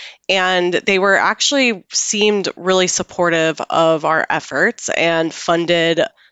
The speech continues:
Type one International's advocacy toolkit in some way. And so they weren't just not taking insulin manufacturer money. They were actually kind of in the Insulin for All fight in some small way too.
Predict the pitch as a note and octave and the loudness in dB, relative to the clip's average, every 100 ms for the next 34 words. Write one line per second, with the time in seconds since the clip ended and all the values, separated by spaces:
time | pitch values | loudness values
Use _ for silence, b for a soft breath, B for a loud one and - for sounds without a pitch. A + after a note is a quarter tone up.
0 | - F#3+ F3 F#3+ F3 E3+ D#3+ D#3 D#3 - | -6 -2 0 0 0 2 0 0 0 -2
1 | E3 D#3+ D#3 D3+ D#3 D3+ - B B B | 0 2 4 2 0 -2 -12 B B B
2 | E3 E3+ D#3 E3+ E3+ - E3+ - F#3 E3+ | -2 -2 -2 -6 -6 -6 -6 -4 -2 -4
3 | - F#3 E3+ - F3 D#3+ E3 D#3+ D#3 E3 | -2 -2 -2 -4 -8 -4 -2 -2 0 0
4 | D3+ D3 D#3 - E3+ - F3 E3+ E3 - | 0 -2 -2 -2 -4 -2 0 2 0 -4
5 | B B G3+ G3+ B3 G3+ - F3+ G3 F3 | B B 0 2 2 0 -4 -4 -2 -2
6 | - E3+ E3+ - - E3+ D3+ F#3 A3 - | -4 -2 0 0 -2 -6 -2 -2 0 -2
7 | C#3+ D#3 G3 - F2 - C#3 D3 D3 D3+ | -2 -2 -4 -4 -4 -4 -4 -4 -4 -2
8 | E3 F3+ G3 D3 - - F3 D#3+ D#3 D#3+ | 0 0 2 0 -2 -4 -2 -2 -2 -4
9 | - B - - G3+ D4+ A3+ - A#3 A#3+ | -8 B -6 -2 0 0 0 2 2 4
10 | A3+ A3 A3+ A3+ C#4 D4+ C4+ D3+ D#3 - | 2 2 0 0 2 2 2 0 0 0
11 | F3 E3 - E3 D#3+ D#3+ E3 - - E3 | -2 -2 0 0 0 -2 -6 -4 -2 0
12 | D3+ D#3 D#3 F#3 D#3+ - A#3+ F3 - | 0 0 0 0 0 0 0 0 -2